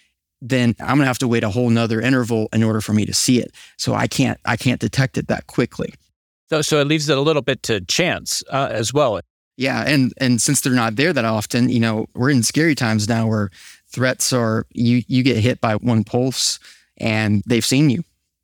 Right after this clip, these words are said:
Speaker 1: So it's, you know, it's extremely important for the warfighter to be able to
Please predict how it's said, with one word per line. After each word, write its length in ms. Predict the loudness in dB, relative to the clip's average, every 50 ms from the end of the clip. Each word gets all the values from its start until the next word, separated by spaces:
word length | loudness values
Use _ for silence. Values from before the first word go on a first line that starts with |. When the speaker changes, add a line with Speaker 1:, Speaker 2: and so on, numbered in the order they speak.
| _ _ _
Speaker 1:
So 340 | -6 -4 0 0 2 2 2
it's, 360 | 2 0 0 -2 -4 -4 -2 0
you 100 | 2 2
know, 160 | 2 2 2
it's 140 | 0 0 -2
extremely 420 | -2 -2 0 2 2 4 4 4
important 420 | 4 2 2 0 0 0 0 0 0
for 120 | 0 0
the 100 | 0 0
warfighter 500 | 0 0 -2 -2 0 0 0 0 0 0
to 80 | 2 2
be 120 | 4 4
able 200 | 4 2 2 0
to 140 | 0 0 -2